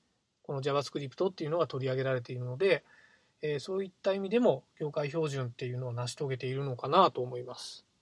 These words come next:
はい。で、ちなみにですね、このJavaScript、まあ、エクマスクリプトのバージョンなんですけど、今現在最新版、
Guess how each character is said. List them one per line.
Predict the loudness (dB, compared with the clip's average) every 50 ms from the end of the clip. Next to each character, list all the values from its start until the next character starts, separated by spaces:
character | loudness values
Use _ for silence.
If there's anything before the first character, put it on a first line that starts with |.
| _ _ _
は | -12 -8 -6 -6
い。 | -6 -6 _ _ _ _ _ _ _ _ _ _ _ _ _ _ _ _ _ _ _ _ _ _ _ -20 -20 -20 -20 -20 -20 -20 -14 -8
で、 | -6 -4
ち | 2 6 8
な | 8 10
み | 10
に | 10 8
で | 8 6
す | 2 2 -4 -2
ね、 | -2 -2 -2 -2 -4
こ | -6 -6 -4
の | -4 -2
JavaScript、 | 0 2 4 4 2 2 0 -2 0 0 0 -2 0 -2 -2 -2 -2 _ _ _ -6
ま | -2 -2
あ、 |
エ | -2
ク | 0 2
マ | 0 0
ス | 2 2
ク | 0
リ | 0 0
プ | -2 -4
ト | -6 -4
の | -2 -2 -2 -4 -6 _ -18 _ _ _ _ _ _ _ 6
バ | 8 8 8
ー | 8
ジ | 6 2
ョ | 0
ン | 0
な | 0 0
ん | -2
で | -2 -6
す | -6
け | -6 -4
ど、 | 0 6 6 6 6 4 _ -18 -20 -20 -20 -20 -20 -20 _ _ _ 0
今 | 2 4 6 6 4 4 2 -4 -16 _ _ _ _ _ 0
現 | 2 4 4 4 4
在 | 2 2
最 | 6 6 8 8 8 4
新 | 4 0 0 0 0 6
版、 | 6 8 8 8 4 0 -4